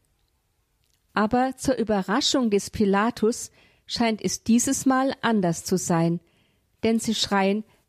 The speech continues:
„Weg mit ihm, kreuzige ihn!“ Da packt Pilatus sie bei ihrer Ehre und fragt: „Euren König soll ich kreuzigen?“ Daraufhin geschieht etwas völlig Unerwartetes,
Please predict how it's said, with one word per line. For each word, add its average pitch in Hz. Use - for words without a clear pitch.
„Weg -
mit 196
ihm, 185
kreuzige 240
ihn!“ 170
Da 240
packt -
Pilatus 233
sie 247
bei 226
ihrer 208
Ehre 262
und 208
fragt: -
„Euren 233
König 294
soll 202
ich -
kreuzigen?“ 202
Daraufhin 226
geschieht 247
etwas 220
völlig 294
Unerwartetes, 180